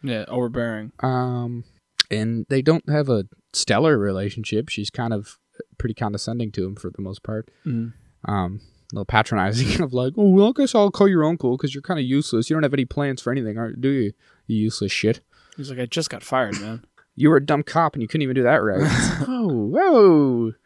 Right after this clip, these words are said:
Speaker 1: And he's like, "You coulda come visit me." She goes, "No, that's not a re-, you didn't, you didn't ask me to. An open, an open invitation is no invitation."
Speaker 2: Um, so I was explaining to talk about it, and I think he might be onto something, is that, like,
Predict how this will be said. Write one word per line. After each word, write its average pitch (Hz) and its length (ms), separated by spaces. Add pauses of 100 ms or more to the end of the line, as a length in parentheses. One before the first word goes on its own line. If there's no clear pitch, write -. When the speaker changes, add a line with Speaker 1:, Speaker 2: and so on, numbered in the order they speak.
(220)
Speaker 1:
And 139 160
he's 120 180
like, 113 180
"You 151 80
coulda 170 160
come 151 220
visit 160 220
me." 123 120
She - 160
goes, 127 200
"No, 180 200
that's 180 180
not 156 80
a 123 40
re-, 120 120
you 143 80
didn't, 139 260
you 156 120
didn't 104 140
ask 127 280
me 107 100
to. 101 260
An 117 180
open, 139 340
an 139 60
open 165 200
invitation 127 440
is 120 100
no 127 140
invitation." 117 600 (360)
Speaker 2:
Um, 113 460
so 180 120
I 165 40
was 156 100
explaining 135 240
to - 60
talk 131 100
about 110 120
it, - 20
and 101 100
I 113 60
think 127 180
he 117 180
might 113 320
be 120 120
onto 104 180
something, 104 340
is 101 140
that, 95 160
like, 98 260